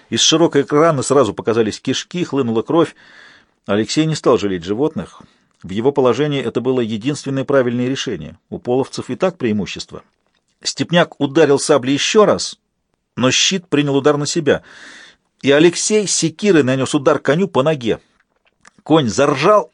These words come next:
и едва не цапнул Алексея жёлтыми зубами за плечо, спасла кольчуга. Конь половецкий ещё стоял, но опирался на три ноги, а из брюха свисали розовые и фиолетовые петли кишок. Сам половец был совершенно цел, но уже не всадник.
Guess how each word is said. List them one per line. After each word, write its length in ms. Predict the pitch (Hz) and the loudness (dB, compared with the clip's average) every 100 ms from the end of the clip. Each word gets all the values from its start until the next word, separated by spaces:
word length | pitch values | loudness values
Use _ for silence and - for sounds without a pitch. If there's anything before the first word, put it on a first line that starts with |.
| _ | _
и 80 | 120 | -2
едва 300 | 127 127 156 | 0 2 2
не 100 | 156 | 0
цапнул 400 | - 147 120 107 | 2 2 2 -2
Алексея 400 | 113 120 - 110 | -2 -2 -2 0
жёлтыми 360 | 98 110 117 110 | 2 0 0 -2
зубами 300 | 117 113 101 | 0 0 0
за 120 | 98 | -4
плечо, 380 | 120 - 175 147 | -6 0 0 0
спасла 360 | - 110 131 113 | -4 -4 -2 -2
кольчуга. 500 | 127 - 131 85 - - - - - _ _ _ _ | -2 -2 -4 -6 -10 -14 -20 -20 -20 _ _ _ _
Конь 240 | 160 175 | 2 2
половецкий 480 | 151 151 151 - 147 | 4 4 4 0 -4
ещё 160 | 127 135 | -2 -2
стоял, 400 | - 135 190 175 | 0 0 2 0
но 100 | 117 | 0
опирался 400 | 123 131 151 131 | 2 2 0 -2
на 120 | 123 | -4
три 140 | 139 | -4
ноги, 360 | 135 127 175 - _ | -4 -4 -6 -10 _
а 120 | 110 | 0
из 160 | 113 92 | 0 0
брюха 360 | 92 175 185 117 | -2 -2 -2 -4
свисали 400 | 113 110 143 147 | -6 -4 0 2
розовые 440 | 127 127 131 120 | 2 0 -2 -4
и 100 | 110 | -6
фиолетовые 500 | - 117 131 127 113 | -2 0 0 -2 -4
петли 280 | 120 117 110 | -2 -4 -4
кишок. 380 | - - 104 - _ _ _ _ _ _ _ _ _ | -8 -6 -8 -8 _ _ _ _ _ _ _ _ _
Сам 340 | - - 185 180 | -6 0 0 2
половец 420 | 190 196 180 156 | 4 4 4 2
был 160 | 170 170 | 0 2
совершенно 460 | 175 170 175 190 | 2 2 0 0
цел, 400 | - 160 90 73 _ - | -2 -2 -2 -2 _ -6
но 140 | 110 | -2
уже 160 | 117 151 | 0 0
не 80 | 180 | 0
всадник. 520 | - 110 80 - | 2 0 0 -16